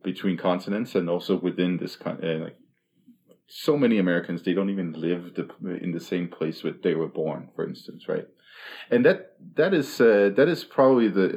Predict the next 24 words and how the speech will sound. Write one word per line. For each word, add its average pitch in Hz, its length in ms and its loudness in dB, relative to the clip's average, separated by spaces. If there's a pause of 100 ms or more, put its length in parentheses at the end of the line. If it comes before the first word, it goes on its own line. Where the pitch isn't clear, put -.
(260)
uh, 87 40 -2 (880)
one 107 280 2
of 107 100 2
the 98 120 4
more, 101 540 4
like, 90 240 2 (320)
deep-rooted 101 500 -2
cultural 104 420 0
traumas 95 440 0
of 87 100 -6
the 92 100 -2
white 90 260 2
people 95 320 -6
here 90 260 -8
in 82 80 -10
America, 76 520 -10
that - 200 -8
they, 82 540 -4 (140)
they, 87 280 -6
they're 90 160 -2
losing 90 520 -6
so - 200 -4
much 82 240 -10
of, 78 140 -6